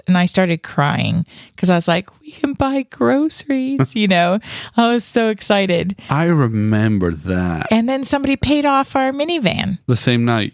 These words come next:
Speaker 1: Yeah.
Speaker 2: Yeah, I just, I don't know. I think the miracles overshadow the misery.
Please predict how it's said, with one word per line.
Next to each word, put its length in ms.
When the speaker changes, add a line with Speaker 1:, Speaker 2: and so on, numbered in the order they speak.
Speaker 1:
Yeah. 380
Speaker 2:
Yeah, 440
I 80
just, 480
I 120
don't 180
know. 120
I 60
think 200
the 60
miracles 600
overshadow 640
the 100
misery. 540